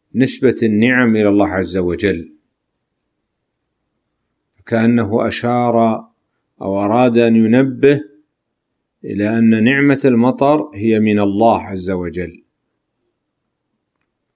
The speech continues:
قوله قال: "والله ورسوله أعلم"، هذه اللفظة تقال فيما علمه رسول الله صلى الله عليه وسلم،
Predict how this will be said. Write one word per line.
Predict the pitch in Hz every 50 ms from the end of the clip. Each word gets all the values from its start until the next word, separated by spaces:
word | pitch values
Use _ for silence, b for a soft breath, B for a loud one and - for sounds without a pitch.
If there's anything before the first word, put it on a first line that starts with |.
| _ _ _ _ _ _ _ _ _ _ _ _ _ _ _ _ _ _ _ _ _ _ _ _ _ _ -
قوله | 120 127 131 135 135 127 113 120 120 117
قال: | - 113 120 123 123 123
"والله | 123 113 113 113 117 113 117 117 120 113
ورسوله | 110 117 110 107 101 107 104 - - 131 120 110 110 98 98 101 110 113
أعلم"، | 107 110 117 117 120 127 135 - - - - _ _ _ _ _ _ _ _ _ _ _ _ _ _ _ _ _ _ _ _ _ _ _ _ _ _ _ _ _ _ _ _ _ _ _ _
هذه | 107 110 117 117 113 110 104 104
اللفظة | 101 98 107 120 117 117 120 117 127 131 139 127 - - _ _ _ _ _ _ _ _ _ _ _ _ _ _ _ _ _ _ _ _ _ _ _ _ _ _ _ _ _ _ _ _ _ _ _ _ _ _ _ _
تقال | - 107 101 - 117 120 120 117 113 107
فيما | 113 113 113 107 107 107 101
علمه | 92 87 113 131 127 123 113 113 113 101 95 104 113 113 107
رسول | 104 101 98 - - 135 120 107
الله | 104 107 110 104 104 101
صلى | 101 - 104 101 98
الله | 98 101 110 110 110 110 110
عليه | 107 107 107 104 104 113
وسلم، | 127 143 120 - - 117 95 78 78 87 87 82